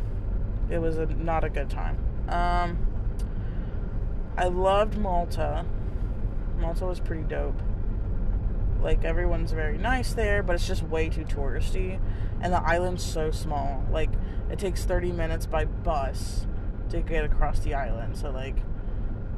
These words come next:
it's, it'd be so small, I feel like I would go stir crazy. I wouldn't like that. Um, cool place to check out, though.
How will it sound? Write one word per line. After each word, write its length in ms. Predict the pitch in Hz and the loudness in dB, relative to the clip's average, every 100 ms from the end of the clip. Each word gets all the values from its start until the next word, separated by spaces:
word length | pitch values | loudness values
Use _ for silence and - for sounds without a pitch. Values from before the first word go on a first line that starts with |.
| - | -2
it's, 280 | - 175 - | -2 -2 -2
it'd 160 | - 202 | 0 2
be 100 | 226 | 2
so 220 | - - | 2 4
small, 440 | - - 170 160 165 | 4 2 0 0 0
I 80 | |
feel 180 | 160 165 | 2 2
like 200 | 160 156 | 2 0
I 60 | 156 | 0
would 100 | 151 | 0
go 120 | 143 | -2
stir 320 | - - 135 - | -2 -4 -2 -2
crazy. 500 | - - - - - - - - - - - - - - - - - | -2 -2 -2 -2 -4 -2 -2 -2 -4 -4 -2 -2 -2 -4 -4 -2 -2
I 100 | 156 | 0
wouldn't 260 | 160 143 | -2 -2
like 280 | - - - | -2 -2 -2
that. 260 | 113 - 110 - - - - - - - | -2 -2 0 2 2 0 0 0 -2 -2
Um, 480 | 160 170 160 165 - - - - - - - - - - | 0 0 -2 -2 -2 -2 -2 0 -2 -2 -2 -2 -2 0
cool 120 | 320 | 0
place 140 | 311 - | 0 0
to 40 | |
check 160 | 285 254 | 0 0
out, 140 | 247 | -2
though. 180 | - | 0